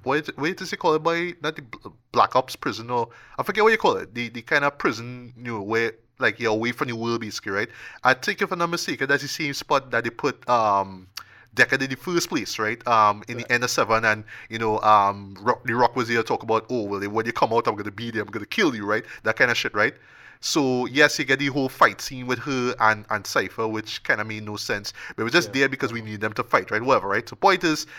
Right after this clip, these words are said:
Speaker 1: they come out and they in Antarctica, right? And much to my surprise, i-, i-, that's where the, the, um, the, the, the submarine come out. And Gal Gadot is alive. I remember Tracy saying that, like,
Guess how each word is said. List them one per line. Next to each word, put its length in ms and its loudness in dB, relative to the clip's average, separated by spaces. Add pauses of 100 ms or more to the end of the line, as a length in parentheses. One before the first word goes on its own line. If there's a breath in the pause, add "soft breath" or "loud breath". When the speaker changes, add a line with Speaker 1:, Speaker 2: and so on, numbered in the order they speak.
Speaker 1:
they 60 -6
come 240 6
out 160 6
and 100 0
they 80 -2
in 120 -4
Antarctica, 560 2
right? 220 -4 (1080)
And 120 0
much 220 4
to 100 6
my 180 6
surprise, 600 4
i-, 220 -6
i-, 100 -8
that's 240 4
where 120 0
the, 260 -4 (300 loud breath)
the, 240 -2
um, 500 4
the, 220 -8
the, 140 -14
the 100 -12
submarine 380 0
come 180 2
out. 240 0 (600 soft breath)
And 160 0
Gal 220 12
Gadot 500 6
is 260 0
alive. 640 0 (1400)
I 100 8
remember 360 6
Tracy 500 -4
saying 500 -4
that, 360 4
like, 240 -2